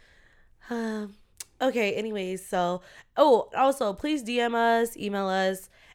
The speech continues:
anybody who you would think would be a great guest on our show.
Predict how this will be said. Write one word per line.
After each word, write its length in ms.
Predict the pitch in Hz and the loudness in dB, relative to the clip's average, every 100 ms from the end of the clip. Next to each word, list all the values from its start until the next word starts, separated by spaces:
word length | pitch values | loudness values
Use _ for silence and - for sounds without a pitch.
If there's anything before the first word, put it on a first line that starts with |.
| - | -6
anybody 380 | 339 381 359 349 | -2 2 2 2
who 160 | 311 | 2
you 180 | 294 269 | 0 0
would 140 | 269 262 | -2 -2
think 160 | 240 | -2
would 100 | 233 | 0
be 120 | 214 | 0
a 60 | 208 | -2
great 500 | 185 190 160 - - | 0 -2 -2 -12 -8
guest 300 | 180 175 180 | -4 -2 -2
on 220 | - 180 | -2 -2
our 160 | 170 170 | -2 -6
show. 520 | - - 123 101 | -8 -8 -8 -8